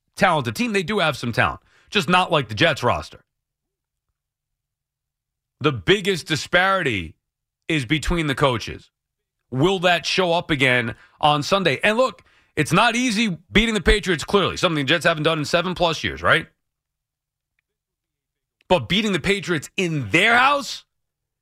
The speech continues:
even more of a challenge. Beating the Patriots in their house off of a bye, woo! This would be a much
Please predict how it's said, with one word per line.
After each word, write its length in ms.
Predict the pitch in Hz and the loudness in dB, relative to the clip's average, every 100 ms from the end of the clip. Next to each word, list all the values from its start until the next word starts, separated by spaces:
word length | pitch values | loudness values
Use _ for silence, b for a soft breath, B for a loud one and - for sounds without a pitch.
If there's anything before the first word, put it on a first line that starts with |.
| _ | _
even 260 | 214 165 156 | -2 0 0
more 200 | 170 156 | 0 0
of 60 | |
a 60 | 110 | 0
challenge. 380 | 127 101 65 - | 2 2 2 0
Beating 180 | 233 208 | 0 0
the 60 | |
Patriots 420 | 185 226 180 214 | 0 -2 -2 -4
in 180 | - 262 | 0 0
their 160 | 247 247 | 2 2
house 220 | 247 247 | 2 0
off 260 | 226 269 220 | 0 0 0
of 80 | |
a 60 | 190 | 0
bye, 440 | 185 233 311 302 - b b b | 2 4 2 0 -6 b b b
woo! 280 | - 381 330 - _ _ _ _ _ _ _ _ _ _ _ _ _ _ _ _ - | -2 0 -2 -8 _ _ _ _ _ _ _ _ _ _ _ _ _ _ _ _ -12
This 400 | 113 165 254 - | 0 0 0 -2
would 220 | 214 175 | -4 -2
be 560 | 131 196 165 120 90 _ _ _ _ _ _ _ _ _ _ _ _ - | -2 0 -2 -4 -8 _ _ _ _ _ _ _ _ _ _ _ _ -2
a 180 | 190 170 | 0 0
much 720 | 151 185 220 220 - - | -2 0 0 -2 -6 -10